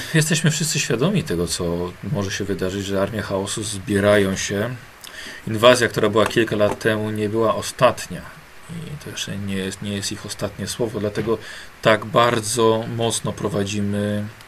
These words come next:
rekrutację nowych sióstr. Sareza też prowadzi nabór, powiększa swoje wojska. Czy będą nas czekały bardzo, bardzo trudne następne lata.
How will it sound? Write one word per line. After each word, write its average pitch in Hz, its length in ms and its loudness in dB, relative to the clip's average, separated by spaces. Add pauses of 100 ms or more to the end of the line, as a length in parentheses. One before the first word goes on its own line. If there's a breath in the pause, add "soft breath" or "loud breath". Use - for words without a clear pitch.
(680 loud breath)
rekrutację 110 640 0
nowych 98 280 -2
sióstr. - 540 -4 (1120 loud breath)
Sareza 110 320 0
też 113 160 -2
prowadzi 107 380 0
nabór, 110 420 2 (400 loud breath)
powiększa 113 360 -2
swoje 107 280 0
wojska. 113 600 0 (1160)
Czy - 100 -8
będą 107 220 -4
nas 95 100 -4
czekały 101 360 0 (300)
bardzo, 101 680 -2
bardzo 104 280 -2
trudne 101 480 -4 (1400 loud breath)
następne 143 540 6
lata. 131 380 4